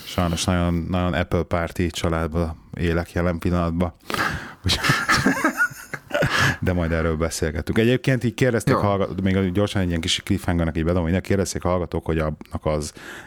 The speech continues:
Speaker 1: Apple V S Android epizódnak lesz-e majd egyébként folytatása, hogy most így nem tudom, azt hiszem fél év vagyok benne az iPhone-ban, vagy már kicsit több is,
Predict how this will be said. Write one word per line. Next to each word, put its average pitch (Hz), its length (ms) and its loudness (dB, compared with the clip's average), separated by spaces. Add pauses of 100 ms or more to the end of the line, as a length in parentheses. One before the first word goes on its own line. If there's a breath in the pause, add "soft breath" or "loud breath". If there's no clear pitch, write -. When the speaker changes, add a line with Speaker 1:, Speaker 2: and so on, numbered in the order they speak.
Speaker 1:
Apple 90 280 0 (260)
V - 20 0
S - 280 -2
Android 80 600 0
epizódnak 78 540 0
lesz-e 82 260 -2
majd 76 300 -2
egyébként 78 360 -2
folytatása, 85 600 -2
hogy 78 100 0
most 76 240 -4
így 78 80 -2
nem 80 160 0
tudom, 76 180 -2
azt - 100 -4
hiszem - 160 -10
fél 85 180 0
év 80 100 0
vagyok 76 260 -2
benne 76 260 -2
az 73 100 -2 (120)
iPhone-ban, 80 440 -2
vagy 78 140 -6
már 76 160 -8
kicsit - 280 -16
több 76 220 -4
is, - 180 -2